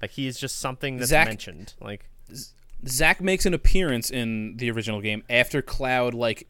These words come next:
Speaker 2: becomes, like,
Speaker 1: s-,
Speaker 2: stops
Speaker 1: he
Speaker 2: being
Speaker 1: becomes
Speaker 2: an
Speaker 1: sentient,
Speaker 2: idiot,
Speaker 1: like <laughs>
Speaker 2: and, like,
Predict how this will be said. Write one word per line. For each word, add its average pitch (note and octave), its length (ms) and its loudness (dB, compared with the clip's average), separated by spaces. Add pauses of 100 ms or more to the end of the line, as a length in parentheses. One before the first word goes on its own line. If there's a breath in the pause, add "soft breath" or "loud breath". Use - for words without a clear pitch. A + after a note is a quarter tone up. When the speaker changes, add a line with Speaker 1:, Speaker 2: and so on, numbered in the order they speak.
Speaker 2:
becomes, C3 640 0
like, B2+ 200 -6 (420 soft breath)
Speaker 1:
s-, - 380 -14 (120)
Speaker 2:
stops - 360 4
Speaker 1:
he C3+ 60 0
Speaker 2:
being D3+ 160 6
Speaker 1:
becomes C3 160 2
Speaker 2:
an C#3 60 4
Speaker 1:
sentient, B2 220 4
Speaker 2:
idiot, - 200 -4
Speaker 1:
like C#3 280 -8 (120)
<laughs> - 120 -6
Speaker 2:
and, C3 180 0
like, B2+ 300 -2